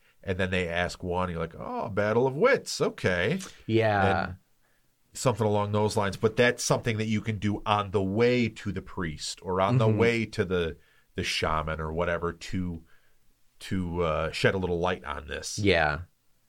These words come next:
Speaker 1: I,
Speaker 2: Yeah.
Speaker 1: I don't think it's something that I would tell them right away, though, because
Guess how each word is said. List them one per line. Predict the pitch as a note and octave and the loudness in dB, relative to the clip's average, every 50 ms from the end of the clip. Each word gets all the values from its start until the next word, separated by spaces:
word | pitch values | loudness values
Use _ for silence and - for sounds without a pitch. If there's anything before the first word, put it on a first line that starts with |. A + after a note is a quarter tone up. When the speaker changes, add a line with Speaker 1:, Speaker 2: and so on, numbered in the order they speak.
| _ _ _ _ _ _ _ _ _ _ _ _ _ _ _ _ _ _ _ _ _ _ _ _ _ _ _ _ _ _ _ _ _ _ _ _ _ _ _ _ _ _ _ _ _ _ _ _ _ _ - | _ _ _ _ _ _ _ _ _ _ _ _ _ _ _ _ _ _ _ _ _ _ _ _ _ _ _ _ _ _ _ _ _ _ _ _ _ _ _ _ _ _ _ _ _ _ _ _ _ _ 0
Speaker 1:
I, | - | 2
Speaker 2:
Yeah. | G#2+ G#2 G2 F#2 - - _ - | 2 2 2 0 -4 -8 _ -6
Speaker 1:
I | A2+ G#2+ | -6 -2
don't | - - A#2 A#2 - - | 2 4 4 4 2 0
think | - - A#2 A2 - | -2 0 0 0 0
it's | G#2+ F#2 - - | 0 -2 -2 -2
something | - G#2 F#2+ - G#2 F#2+ F#2 | -2 -2 -2 -2 -4 -4 -2
that | F#2+ F2+ | 0 2
I | F#2 F#2 | 2 2
would | F2 F2 F2 E2 D#2+ - _ _ _ _ _ _ _ _ - | 0 0 -4 -4 -8 -12 _ _ _ _ _ _ _ _ -14
tell | - - G2+ F#2+ F#2 | -4 0 2 2 4
them | G2 F#2 F2+ F#2 | 2 0 2 2
right | F#2 F2+ F#2 E2+ | 2 2 2 2
away, | E2 D#2 E2+ F2+ F#2+ F#2+ F#2+ F#2 F2 | 0 0 2 2 4 4 4 2 2
though, | E2 F2 E2 E2 D#2+ D#2+ D2+ - - - - _ _ _ _ _ _ | 0 0 0 2 0 0 -2 -6 -10 -16 -20 _ _ _ _ _ _
because | - F2 D#2+ - - F#2 E2+ E2 D#2+ D#2+ F2 - - | -10 -10 -8 -4 -2 -2 0 0 -2 -4 -6 -10 -14